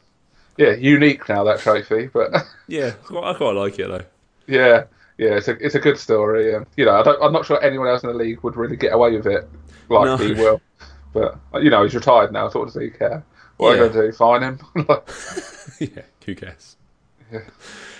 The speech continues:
Speaker 2: Um, just having a quick look for any other, any other headlines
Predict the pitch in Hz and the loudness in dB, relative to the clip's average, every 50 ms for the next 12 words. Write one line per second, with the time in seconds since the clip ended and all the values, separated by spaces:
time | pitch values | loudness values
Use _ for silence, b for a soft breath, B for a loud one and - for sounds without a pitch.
0 | B B B B B - 139 135 135 120 113 151 139 135 123 123 117 - - 98 | B B B B B -4 -4 -4 -4 -6 -8 -10 -8 -8 -8 -8 -6 -4 -4 -4
1 | 110 120 107 110 117 113 104 104 101 - - 110 104 104 98 98 - - 107 101 | -4 -6 -8 -10 -12 -10 -10 -10 -10 -10 -8 -8 -6 -6 -6 -6 -6 -8 -12 -10
2 | 98 98 92 87 92 95 90 90 - - - - 101 95 101 95 90 90 90 90 | -8 -8 -8 -8 -8 -8 -10 -10 -12 -12 -10 -8 -8 -6 -6 -8 -10 -10 -10 -14
3 | 90 - - - | -16 -18 -20 -20